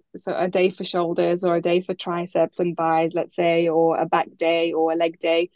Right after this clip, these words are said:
But then purely because of time, I do the agonist and then antagonist. So let's say if I'm, if I'm working out my legs and if I'm working out my quads,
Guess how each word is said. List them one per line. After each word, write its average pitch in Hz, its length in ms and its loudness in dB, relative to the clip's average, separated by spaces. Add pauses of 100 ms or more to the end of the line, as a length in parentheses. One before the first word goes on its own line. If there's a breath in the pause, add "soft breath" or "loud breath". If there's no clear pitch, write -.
But 214 100 6
then 214 200 6
purely 233 340 4
because 185 240 -2
of 175 100 -2
time, 170 540 -2 (100)
I 180 160 -2
do 180 260 -2
the 180 140 0
agonist 180 400 2
and 180 100 0
then 175 140 0
antagonist. 170 640 -2
So 196 100 2
let's 175 200 2
say 180 140 2
if 180 100 -4
I'm, 175 260 0
if 180 140 -6
I'm 180 120 -2
working 202 300 2
out 165 140 0
my 170 100 -2
legs 180 300 2
and 175 100 -2
if 165 100 -12
I'm 175 120 -6
working 180 320 -2
out 165 100 -4
my 165 120 -6
quads, 196 360 2